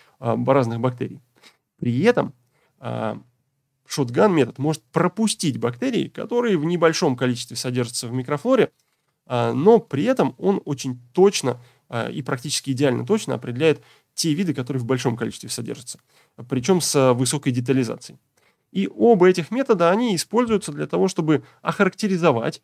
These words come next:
э, всю микрофлору в кишечнике и, самое главное, понять ее еще активность. Потому что, а, микрофлора может, например, не проявлять никакую активность. Но, а, что тот метод, что другой метод, они пока еще не учитывают, а, как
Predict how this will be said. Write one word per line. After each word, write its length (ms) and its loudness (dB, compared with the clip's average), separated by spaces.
э, 300 0
всю 200 -2
микрофлору 480 -2
в 80 -12
кишечнике 480 -8
и, 180 -2
самое 280 -2
главное, 200 0
понять 360 0
ее 100 -2
еще 240 0
активность. 540 -4
Потому 280 2
что, 260 0
а, 240 0
микрофлора 460 0
может, 200 0
например, 200 -2
не 160 2
проявлять 460 0
никакую 360 -2
активность. 460 -10
Но, 380 6
а, 200 0
что 180 0
тот 200 -2
метод, 240 -2
что 160 -2
другой 280 2
метод, 240 0
они 300 0
пока 360 0
еще 300 -2
не 200 0
учитывают, 680 -2
а, 300 -12
как 300 0